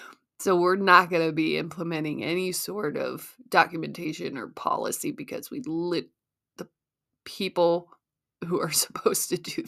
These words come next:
that don't have any idea what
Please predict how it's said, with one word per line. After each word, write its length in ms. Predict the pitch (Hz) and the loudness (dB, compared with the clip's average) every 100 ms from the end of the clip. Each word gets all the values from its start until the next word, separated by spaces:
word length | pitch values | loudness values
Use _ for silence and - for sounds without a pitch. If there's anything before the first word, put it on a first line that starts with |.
| - | -6
that 200 | - - _ - - - | -6 -6 _ -16 -14 -10
don't 380 | - _ - - - _ _ _ _ _ _ | -10 _ -16 -16 -20 _ _ _ _ _ _
have 300 | 196 - - - - | -6 -6 -14 -12 -2
any 420 | 170 160 147 78 | -2 -2 -8 -10
idea 520 | 85 - 110 73 - - - - - - - - - - - - _ _ _ | -12 -10 -10 -10 -14 -18 -18 -16 -16 -16 -18 -18 -18 -18 -20 -20 _ _ _
what 580 | 175 170 170 151 - | 0 6 6 4 -4